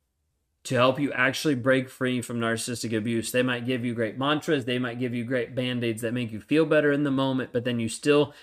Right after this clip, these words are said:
get back into the fog and have to go back and visit them the following week. This is what I ran into early on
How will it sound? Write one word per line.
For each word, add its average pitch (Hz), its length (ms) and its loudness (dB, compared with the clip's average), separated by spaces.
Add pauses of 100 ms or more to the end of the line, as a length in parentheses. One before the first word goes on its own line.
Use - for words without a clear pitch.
(100)
get 117 180 -2
back 139 240 2
into 147 140 0
the 139 100 -4
fog 127 320 2
and 113 120 -6
have 123 200 -6
to 139 80 -6
go 120 140 0
back 113 260 -2
and 113 160 -4
visit 120 240 -2
them 113 240 -2
the 107 60 -6
following 113 340 -4
week. 98 220 -10 (2500)
This 156 120 2
is 160 60 0
what 202 100 8
I 175 80 10
ran 160 260 6
into 160 300 2
early 135 300 2
on 117 280 -4